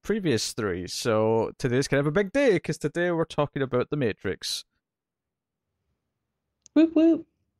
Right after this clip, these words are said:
Speaker 1: I
Speaker 2: I'm excited to start the franchise. I haven't watched these films in forever. <laughs>
Speaker 1: I saw the first one not too long ago, a couple of years ago. Uh, two and three, though,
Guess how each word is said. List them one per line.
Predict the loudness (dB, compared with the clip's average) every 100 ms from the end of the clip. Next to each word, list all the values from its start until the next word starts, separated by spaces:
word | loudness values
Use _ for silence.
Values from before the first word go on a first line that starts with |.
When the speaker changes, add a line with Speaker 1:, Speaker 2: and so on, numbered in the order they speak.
| _ _
Speaker 1:
I | 0
Speaker 2:
I'm | 0
excited | 0 0 -2
to | -6
start | -2 -2
the | -2
franchise. | -4 -4 -2 -4 -4 -10 _ -12
I |
haven't | -10 -8
watched | -6 -6 -6
these | -8 -8
films | -10 -8 -6
in | -6 -6 -10
forever. | -6 -4 -4 -4 0 0 -2 _ _ _ _ -20 _ -20
<laughs> | -20 -20 -20 _ _ _ 0
Speaker 1:
I | 2
saw | 2 2
the | 2
first | 0 -2 -2 -2
one | 0 2 0 -4 -6 -10 _ _ _ _ _ -14
not | -2 0 0
too | -2 0 2
long | 2 2 0 -4
ago, | -4
a | -4
couple | -4 -2
of | -2
years | -2
ago. | -4 -4 -2
Uh, | 0 0 0 -2 -2
two | 2 2
and | 0
three, | -2 0
though, | 2 2 0